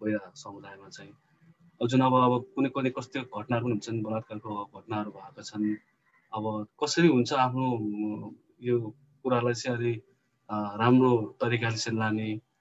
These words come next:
सबैलाई चाहिँ बुझाउने, विभिन्न कुराहरूलाई चाहिँ अब अपाङ्गता भएको व्यक्तिहरूको अवस्था अनुसारको उहाँहरूको पनि एउटा केही, अ, इच्छा आकाङ्क्षा होला,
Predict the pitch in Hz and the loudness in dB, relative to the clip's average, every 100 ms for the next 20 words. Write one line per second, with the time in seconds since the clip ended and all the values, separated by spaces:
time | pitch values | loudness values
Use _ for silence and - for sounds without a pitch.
0 | _ _ _ - 113 113 113 113 117 113 | _ _ _ -4 0 0 -2 -2 0 0
1 | 113 110 110 113 113 - _ _ _ _ | 0 0 -2 -4 -8 -16 _ _ _ _
2 | _ - 117 123 123 120 110 110 110 120 | _ 0 6 6 6 2 2 2 2 0
3 | 110 107 - 113 113 117 104 107 110 117 | 0 -2 0 0 0 -2 -4 -6 -6 -6
4 | - 110 110 110 113 113 113 110 107 110 | -4 -4 -2 -2 -2 -2 -2 -2 -2 -4
5 | 110 117 110 110 - 117 113 117 120 123 | -6 -4 -4 -4 2 2 2 2 6 6
6 | 113 113 - 120 117 - _ _ _ - | 6 2 0 2 2 -2 _ _ _ -8
7 | 107 104 101 104 _ 127 117 135 123 117 | -6 -4 -6 -10 _ -2 2 4 4 4
8 | 127 120 123 101 104 110 110 | 2 2 2 0 -2 -4 -6